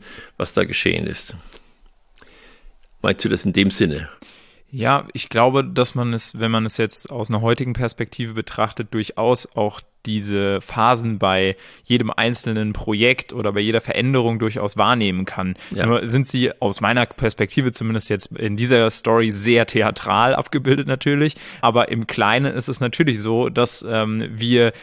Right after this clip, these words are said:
Speaker 2: sei es bei einer Gewohnheitsveränderung oder bei einem Bauvorhaben, ähm, erstmal das zerstören, was jetzt gerade da war,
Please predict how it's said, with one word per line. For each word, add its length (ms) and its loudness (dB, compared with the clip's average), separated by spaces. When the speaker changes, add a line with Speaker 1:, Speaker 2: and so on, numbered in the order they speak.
Speaker 2:
sei 260 4
es 140 2
bei 220 2
einer 220 2
Gewohnheitsveränderung 1300 2
oder 440 6
bei 360 4
einem 220 2
Bauvorhaben, 920 4
ähm, 300 0
erstmal 400 2
das 200 0
zerstören, 480 2
was 180 0
jetzt 160 -4
gerade 300 2
da 300 4
war, 300 2